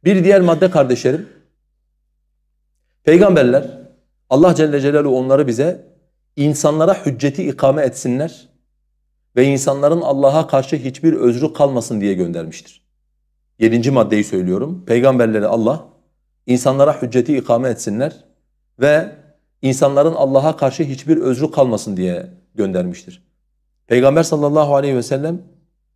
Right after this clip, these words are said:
için Nisa suresinde Rabbimiz şöyle buyuruyor. Daha doğrusu bütün peygamberler için. Rusulen mubeşşirine ve munzirine. Peygamberler gönderdik ve bu peygamberler insanları müjdelerler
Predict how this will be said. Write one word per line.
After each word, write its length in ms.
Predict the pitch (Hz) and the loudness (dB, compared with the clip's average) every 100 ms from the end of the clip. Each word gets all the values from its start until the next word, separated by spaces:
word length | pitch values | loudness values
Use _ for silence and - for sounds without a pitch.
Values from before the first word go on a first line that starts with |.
| - | -14
için 360 | 110 156 165 160 | -4 -4 -4 -4
Nisa 340 | 120 117 147 | -4 0 0
suresinde 480 | 139 123 113 127 135 | 0 -4 -2 -2 0
Rabbimiz 340 | 127 120 127 | 0 -2 -4
şöyle 320 | - 131 117 98 | -2 0 0 -2
buyuruyor. 380 | 98 123 165 | -4 -2 0
Daha 180 | 135 160 | 2 4
doğrusu 300 | 175 170 120 | 4 2 -6
bütün 220 | 123 185 | -2 0
peygamberler 560 | 139 113 101 92 90 87 | 2 0 0 -2 -6 -8
için. 240 | 85 90 - _ - | -12 -16 -18 _ 0
Rusulen 500 | 135 156 180 170 170 - - _ _ _ _ _ - | 2 4 4 4 0 -10 -20 _ _ _ _ _ -4
mubeşşirine 840 | 131 151 190 - 160 175 185 165 | 0 2 0 2 0 2 2 2
ve 60 | 143 | 0
munzirine. 640 | 156 156 127 127 113 85 - _ _ _ _ _ _ | -2 -2 0 0 0 -4 -12 _ _ _ _ _ _
Peygamberler 640 | 107 113 123 127 135 175 | 0 4 4 2 2 2
gönderdik 680 | 160 117 98 95 107 180 - _ _ _ - | 2 0 0 -4 -4 -6 -10 _ _ _ -2
ve 120 | 131 | 2
bu 120 | 202 | 4
peygamberler 580 | 170 147 143 147 175 185 | 4 4 2 2 2 2
insanları 480 | 151 135 143 147 170 | 0 -2 -2 0 0
müjdelerler 680 | 147 123 139 165 156 156 | 0 0 0 2 0 -4